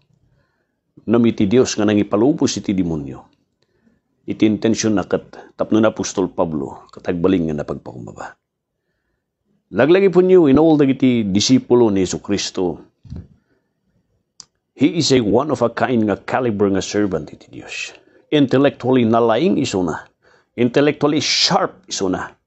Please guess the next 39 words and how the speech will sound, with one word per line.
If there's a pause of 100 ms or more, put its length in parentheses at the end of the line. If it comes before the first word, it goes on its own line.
(760)
courage, (320)
ada
kanya
na
jay
turod, (320)
daring
iso
na,
and
he
is
willing
to
risk. (560)
Iti
tenged
na
para
kanya
Kristo. (320)
Sa,
sa
bali
na
ito
nga
disipulo,
talaga
nga (120)
hybrid
nga
servant
iti
Diyos.
Grabe
na
ito,
eh.